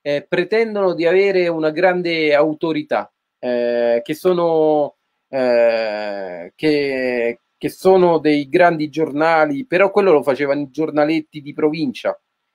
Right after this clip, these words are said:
i giornaletti di campagna, eh, si portavano il giornalista direttamente che, che, che, che, il giornalista che faceva l'intervista faceva pure le, le foto co-, con la compattina, eh.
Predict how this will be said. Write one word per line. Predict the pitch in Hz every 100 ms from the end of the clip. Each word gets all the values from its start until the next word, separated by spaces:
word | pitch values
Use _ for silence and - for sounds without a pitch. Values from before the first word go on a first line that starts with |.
| _
i | 135 135
giornaletti | 127 156 151 165 160 160
di | 151
campagna, | 196 185 170 185 175 131 113 107 _ _ _
eh, | 131 120 120
si | 120
portavano | 147 175 175 147 143 147
il | 160 147
giornalista | 180 190 208 220 - 170
direttamente | 151 170 180 185 185 156
che, | 147 151
che, | 143 151
che, | - 156
che, | - 156 151 147 147 143 139 131 _ _ _ _
il | 151
giornalista | 147 185 185 190 180 165
che | 151 147 139 139 135
faceva | 160 180 170
l'intervista | 175 185 202 170 196 196 - 143
faceva | 143 151 147 139
pure | 160 156
le, | 147 147 143 139 135
le | 143
foto | 135 156 147 139
co-, | 135 135 127 127 _ _
con | 156
la | 147
compattina, | 139 151 - - - 156 117 107
eh. | 135